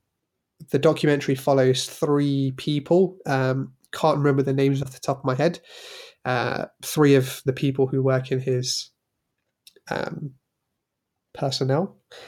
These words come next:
Uh, and they also have some interviews and some, and some topics and lean in from, from Barack Obama himself.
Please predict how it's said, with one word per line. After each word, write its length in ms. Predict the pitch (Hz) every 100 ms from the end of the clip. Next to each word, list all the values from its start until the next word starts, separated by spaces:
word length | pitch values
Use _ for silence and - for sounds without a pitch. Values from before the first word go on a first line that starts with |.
| - -
Uh, 320 | 143 135 131 135
and 140 | 139
they 100 | 139
also 220 | 135 131
have 160 | 131 131
some 160 | 135
interviews 480 | 131 131 139 135 131
and 180 | 131 131
some, 360 | - 131 131 -
and 180 | 165 135
some 180 | 131 131
topics 380 | 131 135 131 -
and 140 | 135
lean 180 | 135 135
in 100 | 131
from, 260 | 131 131 131
from 280 | - 135
Barack 280 | 131 135 131
Obama 480 | 135 131 127 127 131 - - - _
himself. 640 | 143 131 147 175 - -